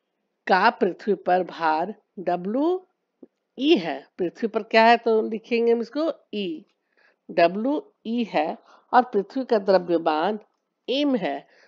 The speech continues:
तो इसकी त्रिज्या भी आर है, त्रिज्या आर, इसका द्रव्यमान एम और इसका भार डब्ल्यू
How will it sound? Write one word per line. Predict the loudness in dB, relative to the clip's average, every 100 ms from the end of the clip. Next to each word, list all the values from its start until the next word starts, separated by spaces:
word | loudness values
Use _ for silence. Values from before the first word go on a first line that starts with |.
| _ -14
तो |
इसकी | -12 -10
त्रिज्या | -8 -8 -2 2 2
भी | 0 -4 -6 _ _ _ -8
आर | -6 -6 -10
है, | -16 -20 _ _ _ _ _ _ _ _ _ _ _ _ _ -14
त्रिज्या | -14 -6 0 2 0 _ _ -10
आर, | -6 -4 -4 -4 -8 _ _ _ -18
इसका | -12 -8
द्रव्यमान | -4 -2 -2 -4 -4 -6 -6 -10 _ _ _ -16
एम | -12 -8 -10 -12 _ _ _ -12
और | -8 -8
इसका | -10 -8 -10
भार | -10 -10 -4 0 0 -2 _ _ _ _ _ -18
डब्ल्यू | -12 -12 -10 -8 -6 -6